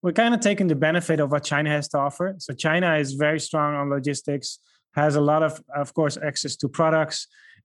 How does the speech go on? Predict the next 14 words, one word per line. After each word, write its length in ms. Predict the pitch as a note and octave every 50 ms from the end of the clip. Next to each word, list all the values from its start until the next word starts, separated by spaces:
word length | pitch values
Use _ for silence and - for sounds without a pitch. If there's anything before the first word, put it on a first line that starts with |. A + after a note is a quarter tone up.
| _ -
and 380 | D#3 D#3 D#3+ D#3 D#3 D#3+ D#3
very 240 | C#3 D#3 E3 E3+ D#3+
good 320 | D3+ D#3 - E3 D#3 D3+
I 160 | - D3 C#3+ C#3
T 200 | - - D3+ C3+
resources. 720 | B2+ B2+ A#2+ - - C3+ B2+ - - C#3+ C3 - - - _ _
So 280 | - - D#3+ D#3+ D#3+
from 220 | D3 - E3 D#3+ D#3+
that 160 | E3 E3+ D#3+
resources 520 | D#3 F#3+ G#3+ G3+ - G3 F#3 E3+ - E3+ D3+
perspective, 680 | _ D#3+ C#3+ - _ E3 D#3 D#3 D#3 D#3+ D#3 D3 C#3
both 240 | D3 D3 D3+ D3+ D3+
logistics, 600 | D3 C#3 C3 D3 C#3+ - - - D3+ C#3+ D3 -
products, 520 | _ - D3 D3 C#3+ C#3+ C#3+ C#3+ C#3+ -